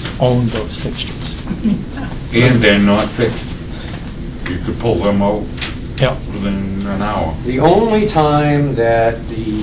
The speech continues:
Speaker 3: description that Mister Ladd is offering is when buyer and seller agree to remove the fixtures. So in order to have it not be part of the real estate, it has to be removed.
Speaker 1: Oh.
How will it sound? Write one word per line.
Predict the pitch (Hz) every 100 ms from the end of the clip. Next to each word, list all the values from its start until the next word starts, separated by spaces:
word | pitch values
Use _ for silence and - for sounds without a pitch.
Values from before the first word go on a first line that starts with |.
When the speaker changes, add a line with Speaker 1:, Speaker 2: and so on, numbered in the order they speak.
| -
Speaker 3:
description | - - 151 151 143 123
that | 113 113
Mister | 135 131 117
Ladd | 104 113 117 113 107
is | 104
offering | 101 110 110 104 101 104
is | 101
when | 110 107
buyer | 113 147 175 180
and | 160 143
seller | - 180 165 139 147
agree | 127 165 175 - - - - - -
to |
remove | 123 120 135 135
the | -
fixtures. | - 147 135 - - - - - - - - - -
So | 127 120
in | 131
order | 156 175 131
to |
have | 147 135
it | 131
not | 127 127 160 170 147
be | 139
part | 135 123 113 104
of |
the | 101 101 98 - -
real | 107 117
estate, | 110 - 117 - -
it | -
has | 160 170 -
to | 151
be | 139 139
removed. | 135 165 120 - - - - - - -
Speaker 1:
Oh. | 127